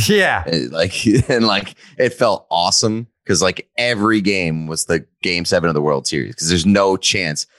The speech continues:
Speaker 2: that I wanted to lose to those fucking losers.
Speaker 1: Yeah.
Speaker 2: Now, anytime Gerrit Cole's on the mound, like, I'm watching that game locked in.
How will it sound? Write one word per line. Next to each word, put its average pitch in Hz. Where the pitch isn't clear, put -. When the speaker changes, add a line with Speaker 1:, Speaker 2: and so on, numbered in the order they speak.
Speaker 2:
that 92
I 92
wanted 87
to 85
lose 85
to -
those 78
fucking 87
losers. 78
Speaker 1:
Yeah. 85
Speaker 2:
Now, 98
anytime 123
Gerrit 104
Cole's 101
on 110
the 113
mound, 123
like, 87
I'm 101
watching 95
that 90
game 90
locked 95
in. 90